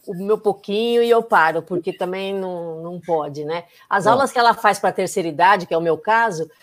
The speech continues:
Speaker 1: aí, mesmo <laughs> essas, mesmo essas, ah, tem uma rotação de braço ali, que também vai, você faz vinte, depois quinze, depois dez, ou é ao contrário,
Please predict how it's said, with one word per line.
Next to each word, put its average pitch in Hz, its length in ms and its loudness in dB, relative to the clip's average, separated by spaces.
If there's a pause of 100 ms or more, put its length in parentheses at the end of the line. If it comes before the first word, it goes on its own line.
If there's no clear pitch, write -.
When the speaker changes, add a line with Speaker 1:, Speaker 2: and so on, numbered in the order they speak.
(140)
Speaker 1:
aí, 185 540 -2
mesmo 269 560 4
<laughs> - 20 2
essas, 240 540 2 (340)
mesmo 233 680 4
essas, 214 680 0 (440)
ah, 190 640 0 (180)
tem 254 200 2
uma 311 120 0
rotação 247 540 2
de 208 100 -2
braço 190 600 0
ali, 190 260 -2
que 220 100 -10
também 202 400 2
vai, 185 520 0 (200)
você 214 200 0
faz 190 520 0 (160)
vinte, 254 640 -2
depois 190 480 -2 (140)
quinze, 254 560 0
depois 190 540 -2
dez, 240 580 0
ou 180 160 0
é 175 60 2
ao 165 100 2
contrário, 196 680 -4